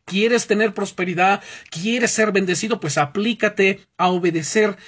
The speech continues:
las palabras de Dios. Dice el versículo ocho, "Nunca se apartará de tu boca este libro de la ley, sino que de día y de noche meditarás en él, para que guardes y hagas conforme a todo lo que en él está escrito,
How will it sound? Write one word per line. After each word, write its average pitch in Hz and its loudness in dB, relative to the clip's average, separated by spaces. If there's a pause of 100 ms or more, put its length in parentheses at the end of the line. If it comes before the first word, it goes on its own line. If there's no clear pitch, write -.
(200)
las 170 0
palabras 170 2
de 156 0
Dios. 151 0
Dice 185 0
el 170 0
versículo 175 -2
ocho, 160 -2 (960)
"Nunca 240 2
se - 2
apartará 170 2
de 202 2
tu 175 -4
boca 156 2 (240)
este 202 0
libro 180 0
de 160 0
la 156 2
ley, 180 0 (220)
sino 226 2
que 190 2
de 185 4
día 233 2
y 202 -2
de 175 2
noche 190 0
meditarás 180 2
en 170 2
él, 170 4 (400)
para 208 2
que 208 -2
guardes 214 2
y 180 0
hagas 202 -2
conforme 170 -2
a 151 -6
todo 269 -2
lo 226 0
que 165 2
en 180 0
él 180 2
está 156 0
escrito, 151 -2